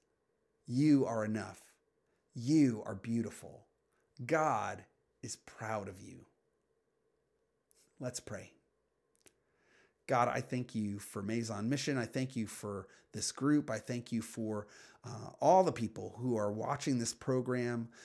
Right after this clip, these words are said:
God, I pray that right now you would come, that your spirit would speak, and that you would encourage those who are hurting, those who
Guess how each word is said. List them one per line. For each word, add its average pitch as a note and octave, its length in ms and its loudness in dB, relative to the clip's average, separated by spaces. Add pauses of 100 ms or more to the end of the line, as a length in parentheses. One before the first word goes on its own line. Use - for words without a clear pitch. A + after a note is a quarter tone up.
(140)
God, D3+ 160 4
I E3 100 6
pray C#3+ 320 2
that B2+ 220 2
right B2 220 0
now A#2+ 280 0
you B2+ 360 0
would D#3 180 2
come, G#2 320 -6
that G#2 220 -8
your C3+ 120 0
spirit C#3+ 540 0
would B2+ 140 -2
speak, B2+ 440 -2
and A2+ 140 -2
that G#2+ 160 -8
you C3+ 180 2
would B2+ 120 2
encourage A2 880 -2
those A2+ 520 -4 (300)
who C3+ 180 2
are A2+ 140 4
hurting, A2 560 -4
those C3+ 540 4 (280)
who D3 320 4